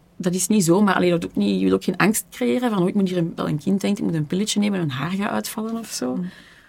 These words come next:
Speaker 1: Maar ja, het wel benoemen. Uiteindelijk, kanker zit in mijn leven en het, het is, ook al heb ik, houd vasthouden, op dit moment geen actieve kankercellen in mijn lichaam, maar kanker is wel een deel van mijn leven.
Speaker 2: Mm.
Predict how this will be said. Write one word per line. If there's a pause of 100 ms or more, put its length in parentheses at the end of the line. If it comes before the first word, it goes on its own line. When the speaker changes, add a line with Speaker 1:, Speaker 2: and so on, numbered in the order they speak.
(300)
Speaker 1:
Maar
ja,
het
wel
benoemen.
Uiteindelijk, (460)
kanker (120)
zit
in
mijn
leven
en
het, (300)
het
is,
ook
al (380)
heb
ik, (160)
houd
vasthouden,
op
dit
moment
geen
actieve
kankercellen
in
mijn
lichaam, (600)
maar
kanker
is
wel
een
deel
van
mijn
leven.
Speaker 2:
Mm.